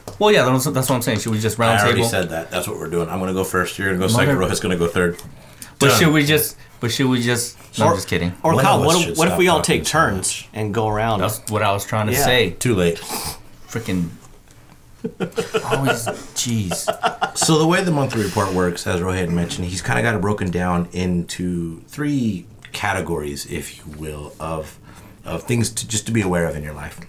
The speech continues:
Speaker 1: Yeah.
Speaker 2: On your month, right? So the first category is gonna be professional or business category. So as, as it states in the review, and you guys will see this once you download it, includes your job, any other money-making ventures you may have,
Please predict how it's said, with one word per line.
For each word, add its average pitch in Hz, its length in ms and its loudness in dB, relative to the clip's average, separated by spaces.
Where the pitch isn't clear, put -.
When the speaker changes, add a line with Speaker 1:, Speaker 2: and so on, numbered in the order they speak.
Speaker 1:
Yeah. 85 300 -2
Speaker 2:
On 101 120 -2
your 117 80 0
month, - 240 -4
right? 85 200 -6
So - 260 -4
the 113 100 2
first 139 280 2
category 120 560 2
is 107 120 0
gonna 107 200 2
be 101 100 -2
professional 104 460 -2
or 92 80 0
business 95 280 0
category. 85 600 -2
So 120 180 2
as, 117 240 2
as 117 220 2
it 113 100 -2
states 135 480 0
in 120 100 0
the 117 80 2
review, 107 320 2
and 104 80 4
you 104 80 2
guys 92 140 -2
will 87 80 -2
see 101 180 -2
this 90 180 0
once 87 160 -2
you 85 60 -6
download 85 480 0
it, 85 40 0
includes 90 320 -2
your 80 80 -8
job, 123 520 2
any 127 200 0
other 117 140 0
money-making 107 600 2
ventures 90 320 -6
you 87 80 -4
may 80 140 -4
have, 87 580 -4